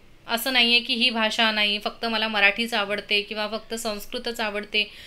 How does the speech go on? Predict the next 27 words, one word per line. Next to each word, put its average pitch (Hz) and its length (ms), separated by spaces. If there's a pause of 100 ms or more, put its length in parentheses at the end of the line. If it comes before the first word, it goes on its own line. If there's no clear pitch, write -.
(140)
मग 254 80
इंग्लिश 254 380
मला 269 140
अजिबातच 247 540
आवडत 220 320
नाही, 220 120
मग 226 100
इंग्लिशमध्ये 233 480
बोलायचंच 214 580
नाही 214 200
आहे, 202 80
फक्त 214 280
मराठीतच 220 600
बोलायचं 202 380
आहे, 226 100 (380)
तर 277 60
माझं 247 340
असं 233 140
अजिबात 196 420
नाही 165 180
आहे. 165 140
सगळी, 269 600 (220)
प्रत्येक 302 480
भाषा 277 280
ही 277 160
सुंदर 254 380
असते, 233 440